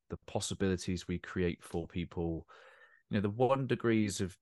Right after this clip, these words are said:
change and possibilities that all of a sudden something new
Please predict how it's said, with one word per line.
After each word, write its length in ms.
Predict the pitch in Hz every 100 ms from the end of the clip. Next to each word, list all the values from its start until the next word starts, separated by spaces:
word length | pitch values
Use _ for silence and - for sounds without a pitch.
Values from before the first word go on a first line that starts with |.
| _
change 480 | - 120 101 95 87
and 200 | 90 -
possibilities 760 | 101 92 80 98 90 90 - 82
that 60 |
all 240 | - 101 101
of 80 | 92
a 40 |
sudden 440 | - 95 85 82
something 640 | 82 - 85 - 85 85 82
new 420 | 85 82 78